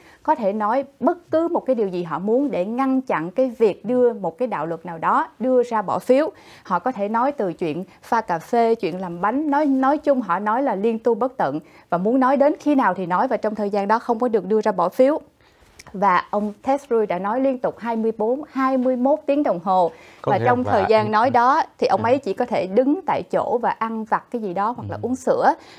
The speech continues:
Speaker 1: Rồi khi mà ông ấy cần đi vệ sinh thì phải có một cái người đồng viện lên nói thay.
Speaker 2: Ừ.
Speaker 1: Và cuối cùng nói đến hai mươi mốt tiếng thì cái đạo luật vẫn được đưa ra bỏ
Speaker 2: Trong
Speaker 1: phiếu
Speaker 2: cái
Speaker 1: như
Speaker 2: chuyện
Speaker 1: bình
Speaker 2: này nó
Speaker 1: thường.
Speaker 2: vui lắm.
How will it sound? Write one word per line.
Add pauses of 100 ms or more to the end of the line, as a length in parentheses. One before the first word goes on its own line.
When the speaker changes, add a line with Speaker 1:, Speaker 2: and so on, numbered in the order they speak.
Speaker 1:
Rồi
khi
mà
ông
ấy
cần
đi
vệ
sinh
thì
phải
có
một
cái
người
đồng
viện
lên
nói
thay. (200)
Speaker 2:
Ừ.
Speaker 1:
Và
cuối
cùng
nói
đến
hai
mươi
mốt
tiếng
thì
cái
đạo
luật
vẫn
được
đưa
ra
bỏ
Speaker 2:
Trong
Speaker 1:
phiếu
Speaker 2:
cái
Speaker 1:
như
Speaker 2:
chuyện
Speaker 1:
bình
Speaker 2:
này
nó
Speaker 1:
thường.
Speaker 2:
vui
lắm.